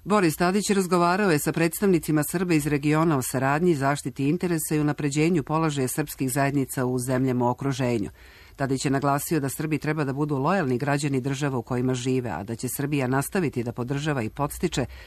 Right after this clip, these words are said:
sve aktivnosti i projekte usmerene ka očuvanju nacionalnog identiteta Srba u regionu. Predstavnici Srba istakli su da je napredak Srbije u procesu evrointegracije od velikog značaja za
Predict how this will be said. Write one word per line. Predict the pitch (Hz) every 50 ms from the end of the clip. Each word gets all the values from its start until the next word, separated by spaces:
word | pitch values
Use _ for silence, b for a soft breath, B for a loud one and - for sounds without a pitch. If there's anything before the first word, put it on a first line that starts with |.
| B B
sve | - - 220 240
aktivnosti | 180 131 - - 147 156 170 180 170 - - 131
i | -
projekte | - 135 143 147 156 151 - 139
usmerene | 123 135 - - 165 156 147 143 131 127
ka | - - 120
očuvanju | 120 117 - 139 127 123 127 135 135 127 120
nacionalnog | 123 127 135 - - 147 131 131 120 123 123 117 -
identiteta | - 131 135 131 127 131 127 120 - 131 123 120 - 123 117
Srba | - - 123 117 107 117
u | 113 113
regionu. | 120 117 120 131 123 120 120 113 104 - b b b b b b b b b b b
Predstavnici | - 170 165 160 - - 165 160 156 - 151
Srba | 143 - 170 165 170 180
istakli | 165 151 - - 185 - 170 156 151 -
su | 160 147
da | 147 135
je | 131
napredak | 127 135 139 139 - 156 147 135 120 - -
Srbije | 156 156 156 170 156 135
u | 127
procesu | 135 143 143 143 - 160 147 - 143 - -
evrointegracije | 143 147 143 143 139 127 123 120 123 113 120 131 135 143 147 - - 156 139 123
od | 117 120
velikog | 131 131 143 143 - 156 151
značaja | 147 165 147 147 143 - 156 131 117
za | 120